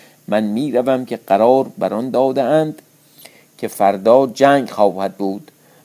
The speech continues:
باشد که فردا چاره‌ای توانم کردن." ایشان آنجا بودند تا شب درآمد. همه شب لشکر درآمد، در آمد شدن بودند، ترتیب جنگ می‌کردند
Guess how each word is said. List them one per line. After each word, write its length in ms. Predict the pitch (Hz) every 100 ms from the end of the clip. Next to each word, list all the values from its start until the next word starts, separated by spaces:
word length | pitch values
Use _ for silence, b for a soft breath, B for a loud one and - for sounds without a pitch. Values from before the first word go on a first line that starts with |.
| b 165
باشد 560 | 113 147 151 156 151 -
که 80 | 123
فردا 640 | - 95 101 107 123 135
چاره‌ای 680 | - 107 98 87 95 113 123
توانم 720 | 107 87 87 90 95 101 107
کردن." 480 | - 101 101 127 117 - - b b b b - - _ - _ _ _ _ _ _ _ _ _ _ _ - B B B B B B
ایشان 380 | 175 165 180
آنجا 360 | 127 135 143 165
بودند 380 | 160 156 160 151
تا 200 | 117 110
شب 280 | - 135 117 -
درآمد. 500 | 104 101 90 98 - _ _ _ _ _ -
همه 240 | - 147
شب 260 | 165 185 139 -
لشکر 480 | 117 110 - 135 139
درآمد، 680 | 123 120 120 104 101 110 95 _ b b b -
در 220 | 113 104
آمد 460 | - 110 104 104 -
شدن 420 | - 104 127 107
بودند، 540 | 95 95 95 92 - _ _ _ -
ترتیب 480 | 104 98 113 110
جنگ 380 | 107 127 135 139
می‌کردند 760 | 113 101 107 95 95 95 90